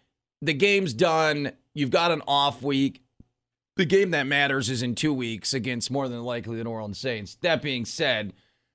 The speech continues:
final takeaway from the game yesterday, I mean, do you ca-, I mean, are you worried? Do you care at all? Was it just a bad game for fifty-nine minutes and fifty-nine seconds that they were able to pull out at the end, and that's all that matters?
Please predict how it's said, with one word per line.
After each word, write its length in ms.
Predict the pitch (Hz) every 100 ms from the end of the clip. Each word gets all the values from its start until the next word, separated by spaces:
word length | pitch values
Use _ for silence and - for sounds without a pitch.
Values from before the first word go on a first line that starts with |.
| _ _ -
final 360 | - - 180 170
takeaway 480 | 139 165 151 139 135
from 140 | 127
the 60 | 120
game 240 | 120 120
yesterday, 440 | 120 123 - 117 110
I 40 |
mean, 380 | 113 117 113 104 - _
do 100 | 107
you 100 | 131
ca-, 220 | 120 - -
I 80 | 139
mean, 200 | 139 120
are 100 | 120
you 140 | 127
worried? 480 | 104 120 185 170 160
Do 60 | 131
you 120 | 113
care 380 | - 143 151 139
at 100 | 123
all? 260 | 135 135
Was 120 | 127 113
it 60 |
just 240 | 107 139 -
a 40 |
bad 360 | 104 123 131 113
game 260 | 127 131
for 140 | 131 117
fifty-nine 480 | - 135 131 123 123
minutes 240 | 123 131
and 120 | 120 104
fifty-nine 380 | 139 131 117
seconds 360 | 107 127 131 139
that 140 | 117
they 100 | 120
were 140 | 113 117
able 220 | 120 113
to 240 | 110 120 104 _ _ _ _ _
pull 220 | 143 147
out 100 | 139
at 100 | 131 123
the 160 | 123
end, 120 | 143
and 80 | 135
that's 200 | 123 131
all 160 | 135 131
that 140 | 120
matters? 600 | 120 120 139 175 170 -